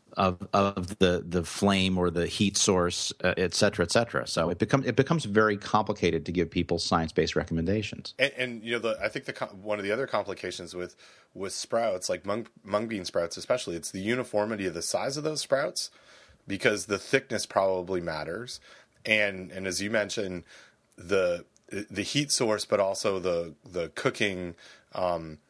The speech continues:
Speaker 2: environment, whether it's, uh, whether it's water, whether it's oil, whether it's some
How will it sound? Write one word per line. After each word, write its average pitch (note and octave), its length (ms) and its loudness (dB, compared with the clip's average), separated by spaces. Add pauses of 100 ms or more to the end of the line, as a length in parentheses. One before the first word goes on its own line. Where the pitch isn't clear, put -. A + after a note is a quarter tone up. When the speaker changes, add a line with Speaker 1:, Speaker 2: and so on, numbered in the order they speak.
(220)
Speaker 2:
environment, F#2+ 640 0
whether F#2+ 320 2
it's, E2+ 340 -2 (400)
uh, E2+ 240 -2
whether F2 320 -2
it's D#2+ 140 -8
water, G2 420 2
whether E2 260 -4
it's D2+ 220 -10
oil, G2 420 2
whether D#2+ 280 -2
it's D2+ 120 -6
some D#2+ 280 -6